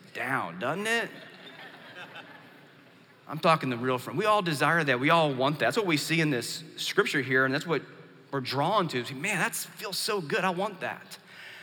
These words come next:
'Cause we don't like being on the outside. We don't being ostracized, alone, disconnected. I know those feelings also growing up. I moved a lot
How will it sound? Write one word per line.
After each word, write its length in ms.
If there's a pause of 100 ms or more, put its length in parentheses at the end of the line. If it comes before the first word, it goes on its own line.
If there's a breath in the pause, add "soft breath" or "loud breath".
(440 loud breath)
'Cause 120
we 60
don't 160
like 180
being 140
on 100
the 80
outside. 460
We 80
don't 220
being 420
ostracized, 760
alone, 640
disconnected. 800 (280 loud breath)
I 140
know 100
those 140
feelings 260
also 280
growing 300
up. 160
I 160
moved 400
a 60
lot 560